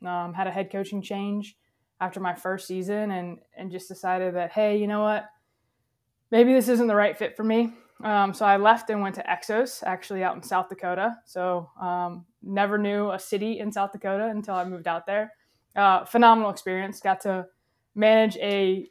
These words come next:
state-of-the-art facility, um, out in Rapid City, South Dakota. Met some phenomenal people, but there was always just something that was calling me back,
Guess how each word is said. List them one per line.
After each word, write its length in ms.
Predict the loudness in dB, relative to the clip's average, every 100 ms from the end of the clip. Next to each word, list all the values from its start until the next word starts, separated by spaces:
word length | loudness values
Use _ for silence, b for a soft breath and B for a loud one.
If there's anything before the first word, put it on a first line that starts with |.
| -16
state-of-the-art 840 | -8 0 2 2 2 2 2 0
facility, 720 | -12 -8 -4 -4 -4 -8 -10 _
um, 500 | -6 -4 -4 -8 -12 _ _ _
out 220 | -4 -4
in 80 | -2
Rapid 280 | -4 -4 -6
City, 180 | -10 -6
South 240 | -4 -6
Dakota. 560 | -8 -6 -2 -2 -4 -10 _
Met 240 | -6 -6 -8
some 120 | -12
phenomenal 460 | -6 -4 -4 -6
people, 440 | -6 -8 -4 -4 -2
but 260 | -2 -2 -6 _ _ _ _ _ _ _ 2
there 80 |
was 100 | 6
always 240 | 8 6 4
just 140 | -2
something 280 | 0 0 2
that 100 | 0
was 120 | 0
calling 260 | 4 6 6
me 80 | 4
back, 320 | 4 4